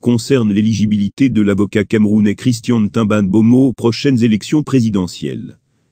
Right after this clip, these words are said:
Il vient de faire une mise au point sur les conditions de son éligibilité à la prochaine élection présidentielle.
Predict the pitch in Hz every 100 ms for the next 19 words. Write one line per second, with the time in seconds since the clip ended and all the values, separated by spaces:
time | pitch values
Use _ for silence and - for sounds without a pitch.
0 | _ 107 104 110 131 117 107 117 110 104
1 | 110 120 110 101 117 120 117 104 95 -
2 | 107 107 - 139 143 113 107 107 98 104
3 | 101 101 101 98 101 131 131 95 87 101
4 | 101 - 113 110 104 - 131 120 123 107
5 | 98 90 82 73 65 58 -